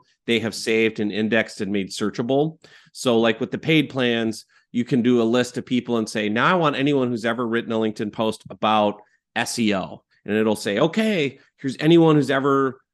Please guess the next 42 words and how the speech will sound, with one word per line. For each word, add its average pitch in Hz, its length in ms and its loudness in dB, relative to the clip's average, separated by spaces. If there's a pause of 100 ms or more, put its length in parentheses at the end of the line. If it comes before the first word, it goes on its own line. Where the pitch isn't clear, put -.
(180)
written 131 500 0
about 127 260 -2
S 127 200 -6
E 120 120 -2
O." 113 140 0
And 101 100 -2
you 113 60 -2
can 120 60 -2
go 135 100 -2
talk 156 320 -2
to - 100 -6
all 107 80 -4
those 90 200 -12
people. - 360 -18
Like, 107 200 -6
the 127 80 -2
whole 151 100 4
idea 139 320 2
is 120 140 -8
context 120 640 -2
for 107 120 -10
conversations, 104 1080 -4 (340)
finding, 131 680 0
you 120 140 0
know, 110 80 2
what 113 200 0
people 120 200 -4
are 113 40 0
interested 113 280 -6
in, 110 80 0
what 101 100 -4
they're 101 80 -20
talking 95 400 -10
about. - 300 -16
So, 139 300 2 (360)
so 208 80 -2
yeah, 202 240 4
I 135 40 4
mean, 143 140 4
it, 147 140 2
it's 147 200 -6
definitely, 151 760 0